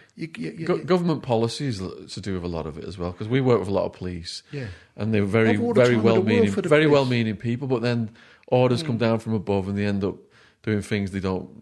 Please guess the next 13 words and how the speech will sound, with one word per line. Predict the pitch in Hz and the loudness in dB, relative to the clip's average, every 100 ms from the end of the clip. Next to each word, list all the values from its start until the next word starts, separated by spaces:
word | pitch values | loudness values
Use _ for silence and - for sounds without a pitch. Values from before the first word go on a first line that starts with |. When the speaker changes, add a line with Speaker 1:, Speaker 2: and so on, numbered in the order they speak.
| - | -14
Speaker 2:
really | 107 98 98 | -4 -2 0
wanna | 95 95 | -2 -2
do, | 92 95 | -2 -4
a | |
lot | 92 78 | -4 -8
of | 90 | -12
them. | 92 98 120 170 - 170 | -14 -14 -18 -20 -18 -12
Speaker 3:
Yeah. | 156 151 | -6 -2
Speaker 1:
Unfortunately, | 139 - 196 180 - 160 147 139 123 110 _ | -4 -2 0 0 -2 -6 -4 -4 -6 -8 _
today, | - 123 139 139 120 120 120 _ _ _ _ _ | -12 -6 -4 -2 -4 -6 -12 _ _ _ _ _
the | - | -16
police | - 147 131 | -10 -6 -6
force | - - 117 107 98 - - | -8 -6 -6 -6 -10 -16 -20